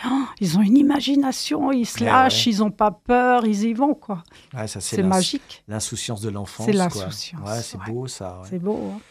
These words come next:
Speaker 2: Et alors, tu, toi qui parles de tes tableaux, qui les,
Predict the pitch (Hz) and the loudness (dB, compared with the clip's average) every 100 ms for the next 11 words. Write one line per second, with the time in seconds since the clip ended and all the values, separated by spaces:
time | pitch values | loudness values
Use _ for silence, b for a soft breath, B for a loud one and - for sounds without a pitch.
0 | b b b b 131 127 160 147 165 - | b b b b 0 2 2 0 -4 -6
1 | 208 - 151 156 139 - 131 127 117 131 | -10 -6 -4 -2 -2 0 0 0 -2 -2
2 | 131 120 120 143 156 156 - 120 120 117 | 0 0 2 2 2 0 -2 -2 0 0